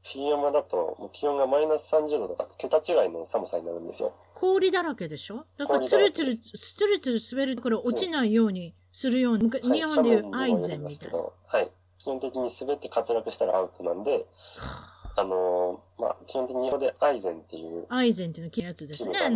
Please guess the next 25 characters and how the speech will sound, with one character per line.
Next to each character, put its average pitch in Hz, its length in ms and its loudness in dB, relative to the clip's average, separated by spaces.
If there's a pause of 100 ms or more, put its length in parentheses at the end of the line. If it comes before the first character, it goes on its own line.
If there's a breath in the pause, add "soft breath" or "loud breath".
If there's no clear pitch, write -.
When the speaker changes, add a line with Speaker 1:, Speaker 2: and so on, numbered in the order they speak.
Speaker 1:
で 190 60 -4
す - 120 -4
け - 80 -20
ど。 - 120 -6
Speaker 2:
あ 190 40 -10
の、 233 100 0
は 220 80 0
い、 185 80 -6
金 220 240 0
属。 175 140 -8 (180)
Speaker 1:
は - 120 0
い。 - 100 -4 (360)
Speaker 2:
は 202 140 -4
い。 156 40 4
Speaker 1:
そ - 180 6
れ 139 100 2
を 131 320 2 (340)
登 120 80 0
山 120 240 4
靴 - 160 -8
に 90 80 -4
装 107 200 -4
着 - 260 -6
し - 140 4
て - 320 0